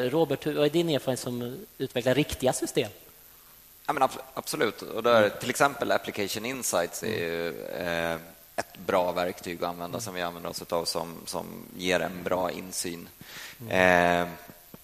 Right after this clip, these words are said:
Speaker 2: men definitivt, jag håller med. Det, det blir absolut viktigare även för utvecklingsavdelningen att få den här kollen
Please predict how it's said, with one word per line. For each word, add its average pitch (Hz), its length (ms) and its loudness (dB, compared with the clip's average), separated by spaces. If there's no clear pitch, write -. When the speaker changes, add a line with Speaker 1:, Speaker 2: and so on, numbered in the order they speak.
Speaker 2:
men 120 240 4
definitivt, 110 560 -4
jag 104 80 4
håller 113 160 2
med. 98 220 2
Det, 101 140 -2
det 110 60 -2
blir 107 180 0
absolut 117 440 -2
viktigare 117 640 -2
även 92 400 2
för 92 220 -2
utvecklingsavdelningen 95 1500 -4
att - 160 -4
få 170 220 -2
den 120 120 -2
här 92 80 0
kollen 135 680 -2